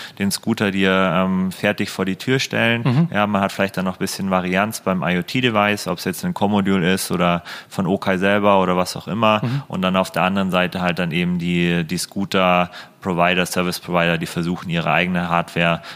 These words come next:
Speaker 1: ähm, zu entwickeln und auf den Markt zu bringen. Ähm,
Speaker 2: Mhm.
Speaker 1: und, äh, das ist so im Mo-, äh, im Moment das, das Setup, was ich beobachte. Und, ähm, im Moment sehe ich mehr Tendenz, dass, äh, Okai, Segway und Co., ähm, da dann doch, äh,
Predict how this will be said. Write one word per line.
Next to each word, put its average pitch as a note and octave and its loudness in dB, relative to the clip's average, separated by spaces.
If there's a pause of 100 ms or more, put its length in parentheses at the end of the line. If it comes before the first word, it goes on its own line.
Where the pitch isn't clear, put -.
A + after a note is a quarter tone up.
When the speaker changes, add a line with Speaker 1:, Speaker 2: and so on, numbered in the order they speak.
(100)
Speaker 1:
ähm, E2+ 2
zu - -4
entwickeln E2+ 0
und D#2+ 0
auf D#2+ 0
den E2 -4
Markt D#2+ -2
zu E2+ -6
bringen. E2 -2 (300)
Ähm, E2 2
Speaker 2:
Mhm. G#2+ 0
Speaker 1:
und, D#2+ 0
äh, E2+ 2
das D#2+ -4
ist E2+ -4
so D#2+ 0 (240)
im F2 -6
Mo-, E2+ 0 (120)
äh, D2 -8 (300)
im F2 -4
Moment E2+ 0
das, - -6
das E2+ -2
Setup, F2+ 0
was F2 -2
ich E2+ -6
beobachte. E2+ 0
Und, E2 -4
ähm, E2 0 (260)
im F2+ -6
Moment F2 2
sehe F2+ 0
ich - -4
mehr E2+ 2
Tendenz, F2 -2
dass, - -2
äh, F2 2 (440)
Okai, F2 0
Segway F2 -2
und E2 -2
Co., A2+ 0 (260)
ähm, F2+ 2
da F2 2
dann F2 0
doch, G2+ 0
äh, G2 4